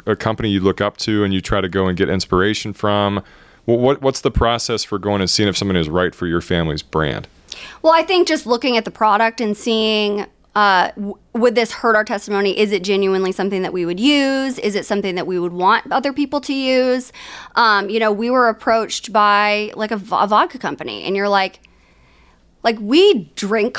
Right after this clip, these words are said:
Speaker 2: cocktails sometimes, but is that really something that, one, you guys would like, uh, to be in? You know, I don't think we're the right people for you.
Speaker 1: Yeah.
Speaker 2: Like, target audience is something that I learned, the f-,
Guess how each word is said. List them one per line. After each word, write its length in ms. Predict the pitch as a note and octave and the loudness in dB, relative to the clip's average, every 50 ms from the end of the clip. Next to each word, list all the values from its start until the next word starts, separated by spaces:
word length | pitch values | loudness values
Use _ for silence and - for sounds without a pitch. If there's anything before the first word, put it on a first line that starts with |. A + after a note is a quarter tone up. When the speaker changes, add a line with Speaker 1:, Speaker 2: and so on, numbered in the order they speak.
| - - | -10 -12
Speaker 2:
cocktails 680 | - - G4+ - - - - - B3+ G#3 - F#2 - | -2 0 0 0 0 -2 -6 -6 -4 -4 -4 -6 -8
sometimes, 920 | - - - G#3 F#3+ F3+ E3+ E3 F#3 B2 F2+ C#2+ - - C3+ - - - - - | -6 -4 -4 -2 -2 -4 -2 0 0 0 0 -4 -8 -10 -12 -10 -10 -12 -12 -6
but 560 | - G3+ E4 F4+ D4+ C4 B3 B3 - - - - _ _ _ - | 0 2 4 4 4 2 0 -2 -6 -12 -20 -20 _ _ _ -4
is 180 | C#4+ D4+ B3 | -4 -2 0
that 240 | A#3+ D4 C4+ A#3 A3 | 0 0 0 0 -2
really 300 | A3+ B3+ B3+ B3+ B3 A#3 | -4 -4 -2 -2 -4 -4
something 520 | - - C4 B3 B3 B3 - B3 A#3+ A3+ A3+ | -4 -2 -2 -2 -2 -2 -2 0 0 2 2
that, 140 | A3 F#3 G#3 | 2 0 2
one, 240 | G#3 B3 C4 B3 A#3+ | 2 2 2 2 0
you 320 | G3+ F3+ F#3+ G#3 B3 C#4+ C#4+ | -4 -4 -2 0 0 2 4
guys 260 | E4+ F4+ F4+ F4 E4+ | 4 4 4 2 -2
would 140 | F#4+ E4+ F4 | -4 -2 2
like, 360 | F#4 F#4+ F#4+ G#4+ G4+ - - | 2 2 2 0 -4 -8 -12
uh, 60 | - - - - - | -12 -14 -14 -10 -4
to 120 | - F#4 | -2 0
be 320 | D#4 C#4+ E4+ F#4 F#4+ F#4+ F#4 | 2 4 6 6 6 4 4
in? 340 | - - F4 F4 E4 D#4+ - | 2 2 2 2 2 2 0
You 100 | - C#4+ | 0 0
know, 240 | C#4 C4 B3 B3+ - - - _ _ _ | 2 4 2 2 0 -4 -10 _ _ _
I 120 | - B3+ | -2 2
don't 140 | D#4+ F#4+ F#4+ | 2 2 2
think 160 | - F#4 D#4 | 0 -2 0
we're 120 | D4 E4 E4 | 0 0 0
the 80 | D4+ | 2
right 180 | C4 B3+ A#3 - | 2 0 -2 -2
people 300 | - C#4+ C#4+ C#4+ B3 G#3 | -4 -6 -4 -4 -6 -8
for 160 | - - - | -8 -10 -14
you. 240 | - - F#2 - - - | -14 -14 -14 -14 -10 -2
Speaker 1:
Yeah. 80 | G#2+ | 0
Speaker 2:
Like, 220 | A2+ G#2 F#2 F#2 - - - - - - - - _ _ _ _ _ - | 2 2 2 0 -4 -10 -20 -20 -20 -20 -20 -20 _ _ _ _ _ -14
target 360 | - - D4+ E4 E4+ F#4+ F#4+ | -4 0 2 2 2 2 2
audience 500 | D#4+ D#4 D#4+ D#4+ D#4+ D#4+ D#4+ D#4 D4+ - | 2 2 0 0 -2 -6 -6 -6 -6 -8
is 80 | B3+ A3+ | -8 -2
something 320 | - B3+ C4+ C4+ B3+ B3+ | 0 0 0 0 -2 0
that 120 | A#3 A#3 A3 | 2 2 2
I 180 | G#3 A3 A#3 | 2 0 -2
learned, 480 | A#3 A#3 A#3 A3+ A3 A3 G#3+ G#3+ G3 - | -4 -6 -6 -6 -4 -4 -4 -6 -8 -8
the 80 | G#3 | -12
f-, 180 | G3+ - - _ | -12 -12 -16 _